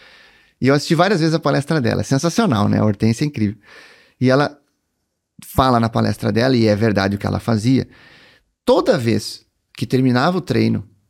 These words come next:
ela fazia mil cestas antes de ir embora. Mil cestas. Não era mil arremessos. Era mil bolas convertidas.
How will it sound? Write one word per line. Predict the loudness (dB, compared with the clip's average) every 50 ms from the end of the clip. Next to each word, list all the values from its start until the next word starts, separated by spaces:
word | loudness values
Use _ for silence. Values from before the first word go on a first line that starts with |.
| _ _ _
ela | -2 0 0 0 -2 -4 -8 _ _ _ _ _ _
fazia | -4 -4 -4 -4 -2 -2 -2 -2 -2 -4
mil | -4 -2 -2 0 -2 -2
cestas | -6 -8 -6 -4 -2 -2 -2 -4 -6 -8 -8 -8 -8 -8 -14 -18 -20 _ _ _ _ _ _ _ _ _ _
antes | 0 0 2 0 -2
de | -2
ir | -2
embora. | -2 0 -2 -2 -2 -4 -8 _ _ _ _ _
Mil | -4 -2 0 2 2 0
cestas. | 0 -4 -4 -4 -4 -4 -4 -10 -20 -20 -20 _ _
Não | 0 2
era | 2 2 2
mil | 2 4 4 4 4
arremessos. | 4 2 -2 -2 0 0 0 0 -4 -6 -10 -16 -18 -20 _ _ _ _ _ _ _ _ _ _
Era | _ -2 0 2 2
mil | 2 2 4 4 4 2 2 -2
bolas | -6 -2 0 2 2 2 0 -2 -4
convertidas. | -6 -6 -4 -4 -4 -4 -4 -6 -6 -6 -8 -12 -20